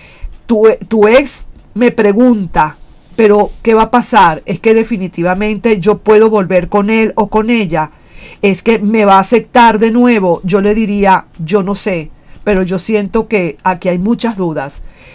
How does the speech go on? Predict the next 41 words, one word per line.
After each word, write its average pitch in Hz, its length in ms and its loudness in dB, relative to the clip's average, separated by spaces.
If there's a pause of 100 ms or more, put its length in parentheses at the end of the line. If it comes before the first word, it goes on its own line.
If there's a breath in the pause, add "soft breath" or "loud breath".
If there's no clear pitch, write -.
Siento 311 760 0 (100)
que 214 160 2
hay 226 380 4 (160)
o 196 100 -2
va 190 120 2
a - 20 2
haber 240 360 4 (140)
una 226 320 -2
persona 196 440 -4
nueva 240 500 2
en 214 160 -4
su 190 160 -4
vida, 160 400 -4 (260 soft breath)
que 214 140 2
no 190 160 0
eres 214 240 0
tú, 277 320 -2 (640 soft breath)
y 226 140 2
va 214 120 4
a 240 60 4
entender 254 640 4
y 220 80 0
va 196 100 2
a - 100 -2
comparar 240 840 2
el, 190 280 -2
la 185 220 0
forma 220 400 0
en 226 100 -6
que 180 120 -4
tú 233 180 -2
le 254 120 2
quisiste 247 600 0
y 208 60 -4
la 180 160 -2
forma 185 420 -2
en 220 200 -6
que 196 100 -4
ahora 170 260 0
esta 214 220 -4
persona 196 520 -4